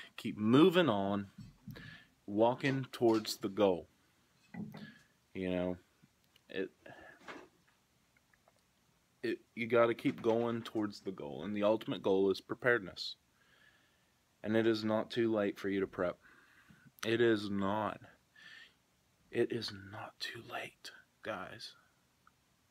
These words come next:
Don't let anyone tell you it's too late, 'cause it ain't too late until it's too late. And right now, it ain't too late.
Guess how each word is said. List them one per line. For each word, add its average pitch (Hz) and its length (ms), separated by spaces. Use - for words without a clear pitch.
Don't 110 180
let 107 180
anyone 113 360
tell 98 200
you 92 180
it's - 160
too 90 220
late, 87 300
'cause 98 180
it 110 80
ain't 127 220
too 131 200
late 101 300
until 117 300
it's - 160
too - 180
late. 57 280
And 104 180
right 113 200
now, 139 300
it 117 220
ain't 104 180
too 98 300
late. 92 240